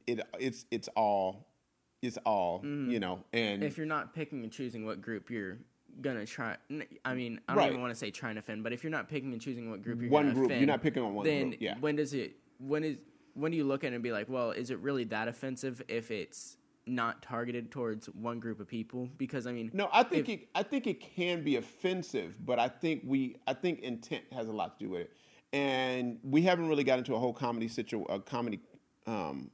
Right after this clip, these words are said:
Speaker 1: conversation.
Speaker 2: Mm-hmm.
Speaker 1: But I am of the belief that we all have traits, and we all have things that we do. We have things we do as genders. We have things we do
Speaker 2: Mm-hmm.
Speaker 1: as cultures. We have things we do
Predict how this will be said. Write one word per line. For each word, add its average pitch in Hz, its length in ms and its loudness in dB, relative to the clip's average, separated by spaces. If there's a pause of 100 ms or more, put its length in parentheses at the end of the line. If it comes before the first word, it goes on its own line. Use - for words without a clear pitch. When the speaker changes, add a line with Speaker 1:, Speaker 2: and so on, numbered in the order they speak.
(120)
Speaker 1:
conversation. 113 800 -2 (240)
Speaker 2:
Mm-hmm. 123 280 -2
Speaker 1:
But 123 360 6 (100)
I 160 200 10
am 196 180 10
of 139 180 4
the 120 80 4
belief 113 580 2 (280)
that 117 480 6
we 131 400 4
all 147 240 10
have 127 260 2 (140)
traits, - 480 -6 (240)
and 135 80 4
we 139 100 10
all 147 200 10
have 151 260 2
things 135 220 0
that 123 80 0
we 110 140 -2
do. 104 280 0
We 107 140 -2
have 107 180 -2
things 113 240 -2
we 104 80 -2
do 98 320 -4
as 98 200 -6
genders. 156 420 0
We 123 120 -2
have 92 160 -2
things 101 220 -6
we 101 100 -2
do 101 120 -4
Speaker 2:
Mm-hmm. 123 180 -2
Speaker 1:
as 110 60 -6
cultures. 147 440 2
We 117 120 -2
have 92 160 -4
things 107 260 -6
we 104 120 -2
do 101 300 -4